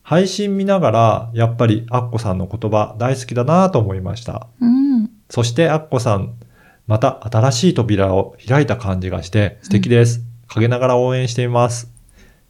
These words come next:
Speaker 1: ちょっと緊張したり噛んだりしたりするアッコさんがまたまた魅力的です。
Speaker 2: <laughs> ありがとう。
Speaker 1: っていうことで、はい、ありがとうございます。
Speaker 2: ありがとう。
Speaker 1: あと、チポさんも、
Speaker 2: はい。
Speaker 1: 今、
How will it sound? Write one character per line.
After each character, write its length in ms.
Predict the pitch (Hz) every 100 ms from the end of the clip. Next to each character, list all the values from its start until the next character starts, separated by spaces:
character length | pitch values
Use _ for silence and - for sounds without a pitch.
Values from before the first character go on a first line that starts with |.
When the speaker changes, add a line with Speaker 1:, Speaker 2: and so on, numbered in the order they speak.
| _
Speaker 1:
ち 80 | 180
ょ 20 |
っ 80 | 180
と 80 | 120
緊 400 | 117 - 123 120
張 240 | 139 131
し 80 | 120
た 100 | 113
り 220 | 92 -
噛 180 | - 127
ん 60 | 117
だ 80 | 92
り 80 |
し 60 | -
た 120 | 95
り 220 | 90 - -
す 160 | -
る 200 | 87 117 117
ア 60 |
ッ 100 | 117
コ 80 | 113
さ 160 | 104 92
ん 20 |
が 260 | 110 110 -
ま 100 | -
た 120 | -
ま 120 | 131
た 120 | 131 120
魅 220 | 131 117
力 300 | 113 117 113
的 220 | - 113
で 180 | 101 107
す。 240 | - - -
Speaker 2:
<laughs> 40 |
あ 60 | 269
り 140 | 262
が 60 | 247
と 60 |
う。 20 | 123
Speaker 1:
っ 40 |
て 60 | 135
い 40 |
う 100 | -
こ 60 | 95
と 120 | 95
で、 160 | 101 -
は 300 | 120 156 170
い、 40 |
あ 40 | 135
り 80 |
が 140 | 135 151
と 100 | 156
う 40 |
ご 100 | 139
ざ 160 | 131 131
い 100 | 131
ま 480 | 127 123 - 208 202
す。 80 |
Speaker 2:
あ 40 | 233
り 40 | 247
が 60 |
と 100 | 254
う。 460 | 233 233 226 220 226
Speaker 1:
あ 100 | 127 117
と、 220 | 110 95
チ 180 | - -
ポ 160 | 262
さ 180 | 240 139
ん 140 | 110 101
も、 420 | 107 101 - -
Speaker 2:
は 120 | - 226
い。 40 |
Speaker 1:
今、 340 | 147 101 -